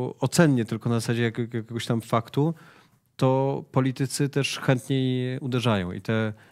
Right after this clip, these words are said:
te ataki też się nie wzięły znikąd. Gdybyśmy w tym swoim działaniu nie zaszkodzili panu Donaldowi Tuskowi, to by nie zamachnął się na telewizję polską jako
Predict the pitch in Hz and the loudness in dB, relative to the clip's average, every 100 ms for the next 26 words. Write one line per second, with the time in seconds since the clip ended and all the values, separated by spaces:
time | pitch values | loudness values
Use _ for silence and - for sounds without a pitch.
0 | _ - 117 123 117 123 135 - 110 98 | _ -2 0 0 -2 -2 -2 0 -2 -2
1 | 95 95 87 90 82 85 - _ _ _ | -2 -4 -4 -6 -8 -10 -14 _ _ _
2 | 101 120 135 - 127 120 110 - _ _ | -2 2 2 2 2 0 -2 -8 _ _
3 | _ _ _ - 127 113 - 131 127 120 | _ _ _ -8 -2 -2 0 2 2 2
4 | 120 120 117 113 107 107 - 110 120 135 | 2 2 2 0 0 -4 -4 4 4 6
5 | 131 - 117 117 113 110 110 107 104 107 | 2 0 -2 0 -2 -2 -2 -2 -2 -4
6 | 101 104 101 113 - 113 120 151 175 196 | -2 -4 -6 -10 -4 -4 -2 -2 -2 0
7 | 220 226 247 - 131 117 107 107 98 101 | 0 2 0 0 -2 0 -2 -4 -4 -4
8 | - 101 - - 101 - 98 95 | -4 -6 -4 -4 -4 -2 -4 -4